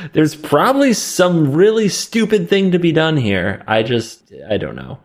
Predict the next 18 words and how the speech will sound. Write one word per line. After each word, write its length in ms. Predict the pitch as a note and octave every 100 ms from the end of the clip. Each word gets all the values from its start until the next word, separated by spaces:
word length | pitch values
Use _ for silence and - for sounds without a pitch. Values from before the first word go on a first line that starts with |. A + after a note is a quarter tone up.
| -
I, 220 | - A#2
I 140 | -
can't. 340 | A2+ - F#2 F#2
My 120 | G#2+
brain 380 | G2+ G#2 G2 G2+
can't 260 | - G2
handle 400 | F#2 G2 F#2 F#2
the 400 | G2 - A2 G2+
Orrery 460 | - G#2 G2 G2 G2
right 240 | G2+ G2+
now. 340 | G#2 G2 G2 - - -
This 100 | C#3+
is 60 | D3
another 320 | C#3 B2+ A#2+
jank 340 | G2+ G2+ B2
card, 240 | - G2 G2+
I 80 |
think. 340 | G2+ G#2 A2+